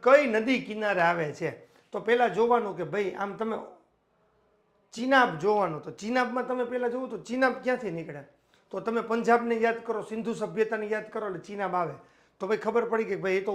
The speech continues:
ઉત્તર ભારતની નદી છે. પછી કાદાસંગ, ઓકે, હવે ભાઈ નદી ક્યાંય આપણે સાંભળી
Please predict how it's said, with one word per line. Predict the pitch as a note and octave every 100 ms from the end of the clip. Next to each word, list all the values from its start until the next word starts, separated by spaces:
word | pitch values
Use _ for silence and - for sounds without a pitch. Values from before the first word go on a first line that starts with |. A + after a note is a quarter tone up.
| G#3
ઉત્તર | - A3
ભારતની | F3 F3 F3 E3
નદી | D3 C#3+ B2+
છે. | C3 - _ _ _
પછી | G#3 G#3+ B3+ C4 - _ _
કાદાસંગ, | - A#3 B3+ - A3 D3+ - _ _
ઓકે, | A3+ A3
હવે | F3 F3 G#3+
ભાઈ | G#3+ G3
નદી | G3+ G#3
ક્યાંય | G3 G3+
આપણે | G3 G3
સાંભળી | E3+ F#3 F3+ F#3+